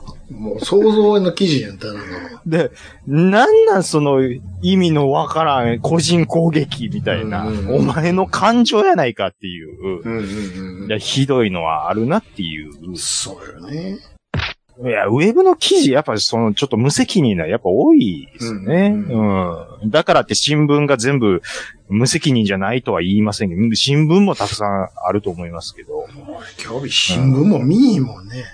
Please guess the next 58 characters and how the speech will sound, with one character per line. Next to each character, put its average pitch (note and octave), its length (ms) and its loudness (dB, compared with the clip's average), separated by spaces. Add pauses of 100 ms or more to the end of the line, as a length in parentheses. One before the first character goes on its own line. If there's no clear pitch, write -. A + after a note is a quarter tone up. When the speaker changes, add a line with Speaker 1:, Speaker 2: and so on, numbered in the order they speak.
Speaker 2:
見 A2+ 260 0
な C#3 100 2
い B2+ 40 0
見 C3 100 2
な G2 80 0
い。 - 80 -10
見 A#2+ 180 2
な B2+ 80 2
い - 20 2
見 A2+ 100 2
な F#2+ 120 0
い。 - 20 -2 (320)
Speaker 1:
<laughs> - 320 -6
Speaker 2:
見 B2 160 0
な B2 60 -2
い A2+ 40 -4
見 A2+ 80 0
な F#2 120 0
い。 - 80 -12 (280)
見 G#2+ 240 0
な F#2+ 60 0
い。 F2 60 -2
Speaker 1:
新 D#3+ 260 0
聞 C#3 240 0
な B2 140 -4
ん C3 100 0
て。 A#2+ 160 -4
Speaker 2:
新 B2+ 540 2
聞、 B2+ 500 0
僕 E3 280 0
は F#3 120 4
取 D#3+ 180 -2
ら F#3+ 120 4
な G#3 100 2
く - 120 -10
て C#3+ 120 0
い B2 160 4
い - 60 0
と A2+ 100 -2
思 A#2+ 140 0
っ - 20 -14
て - 80 -6
ま A#2 120 -2
す - 120 -12
も D#2+ 80 -6
ん。 D2+ 40 -8 (840)
う G#2+ 60 -2
ん。 - 20 2
Speaker 1:
な F3+ 100 0
ん A3 60 0
で B3 80 0
昨 - 120 -6
日 D4 100 6
の C4+ 320 4
ニ B3+ 100 6
ュ B3 80 4
ー G#3+ 60 4
ス G#2+ 360 -6